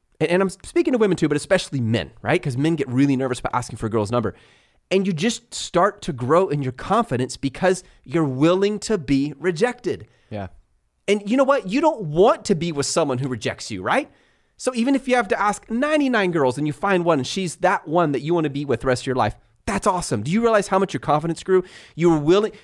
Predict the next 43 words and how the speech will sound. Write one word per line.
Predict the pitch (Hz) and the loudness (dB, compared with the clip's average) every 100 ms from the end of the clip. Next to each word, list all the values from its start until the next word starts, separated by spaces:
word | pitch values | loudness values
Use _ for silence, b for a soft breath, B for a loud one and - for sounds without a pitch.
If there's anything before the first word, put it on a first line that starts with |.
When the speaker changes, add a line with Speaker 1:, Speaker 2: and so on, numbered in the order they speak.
| - | -4
Speaker 1:
you | |
know, | 170 | -2
one | 160 180 | 0 -2
of | |
the | 151 | -2
hardest | - 185 180 | 0 -2 -2
times | 185 175 | -4 -6
for | - | -6
me, | 147 | -10
Josiah, | 135 160 131 | -6 -2 -2
was | 120 | -2
when | 139 | -4
I | 151 | -4
was | 131 | -4
a | |
telemarketer | 123 156 160 127 120 117 117 B - | -4 -4 -2 -4 -6 -8 -10 B -12
and | 131 | -12
I | |
would | 120 | -8
pick | - 175 | -4 -4
up | - | -4
the | |
phone. | 156 156 110 - | -2 -2 -2 -4
This | 143 | -4
is | 180 | -2
back | 156 170 | -2 -2
when | 165 | -2
we | 143 | -4
were | 127 | -2
really | 147 151 | -2 -2
struggling. | - 151 127 117 95 b b b b b - | -4 -4 -2 -4 -8 b b b b b -2
And | 139 | 0
you | 190 | 0
were | 175 | 0
really | 127 175 | 2 2
young | 139 135 | 2 0
at | 123 | -4
this | 101 | -8
time. | - 104 92 | -12 -12 -12
You | 143 | -8
were, | 190 | -8
like, | 123 - - | -8 -14 -20
twelve, | - 160 156 151 143 123 | -6 -2 -2 -2 -4 -8